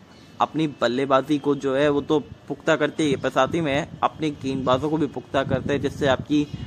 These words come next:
गेंदबाजी एक बहुत बड़ा threat बन सकती है सामने वाली टीम के, अगर चल गई तो। और खासकर अर्शदीप सिंह अगर चल गए तो फिर क्या ही कहने, वो जब नई गेंद से swing करवाते हैं, वो दो तीन wicket तो ऐसे झड़ते हैं जैसे वो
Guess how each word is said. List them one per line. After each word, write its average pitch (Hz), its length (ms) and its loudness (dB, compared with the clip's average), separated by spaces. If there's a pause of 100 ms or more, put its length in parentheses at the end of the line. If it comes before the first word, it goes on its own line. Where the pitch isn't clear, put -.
(240)
गेंदबाजी 156 600 4
एक 147 180 4
बहुत 139 240 4
बड़ा 147 160 4
threat 143 260 0
बन 139 140 2
सकती 147 280 -2
है 160 60 2
सामने 147 300 2
वाली 135 240 4
टीम 135 160 -4
के, 135 120 0
अगर 143 280 4
चल 160 280 4
गई 143 180 2
तो। 120 160 -4 (560)
और 135 180 4
खासकर 139 440 2 (100)
अर्शदीप 151 360 -2 (120)
सिंह 180 200 2
अगर 156 160 2
चल 151 220 2
गए 165 140 4
तो 151 100 2
फिर 147 400 6
क्या 135 180 2
ही 139 120 2
कहने, 120 300 -6 (300)
वो - 60 -4
जब 131 140 2
नई 139 240 0
गेंद 147 200 2
से 151 100 0
swing 151 260 -2
करवाते 143 320 4
हैं, 196 60 6
वो 196 60 6
दो 143 220 2
तीन 156 220 2
wicket - 260 -4
तो 151 80 4
ऐसे 143 220 4
झड़ते 156 360 -4
हैं 165 80 4
जैसे 151 460 2 (500)
वो 131 180 -2